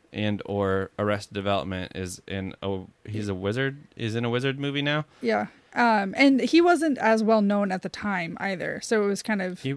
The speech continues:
Speaker 1: he was.
Speaker 2: He was he? Oh,
Speaker 1: Yeah,
Speaker 2: I don't
Speaker 1: 'cause
Speaker 2: remember.
Speaker 1: it was, he got, I mean, the most famous things he's ever done are Arrested Development and Superbad, and this came out definitely after those.
Speaker 2: <gasps>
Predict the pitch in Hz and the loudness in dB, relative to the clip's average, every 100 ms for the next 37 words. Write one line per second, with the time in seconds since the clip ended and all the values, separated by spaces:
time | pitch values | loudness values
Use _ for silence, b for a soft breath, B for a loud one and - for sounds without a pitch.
0 | - 165 127 - 127 - 226 214 220 277 | -6 -8 -8 -10 -16 -4 0 2 2 0
1 | - 185 165 202 208 143 160 160 - b | -2 -2 0 0 2 4 6 4 0 b
2 | b b 175 202 185 143 147 143 131 127 | b b 2 4 4 4 2 2 0 2
3 | 143 135 - 147 143 131 - 127 117 - | 2 0 0 0 2 0 -2 -2 -2 -2
4 | 123 117 104 98 101 95 92 92 98 - | -2 0 0 0 -2 -2 -2 -2 -4 -6
5 | 98 98 92 95 78 90 - - - 55 | -6 -4 -2 -4 -6 -8 -10 -10 -10 -12
6 | 110 b b b b b - 101 101 117 | -12 b b b b b -4 -2 0 -2
7 | - 113 98 95 92 - 92 90 - 98 | -2 -2 0 -4 -8 -8 -6 -6 -10 -10
8 | 92 90 90 90 - 92 - - B | -8 -8 -8 -10 -10 -10 -8 -8 B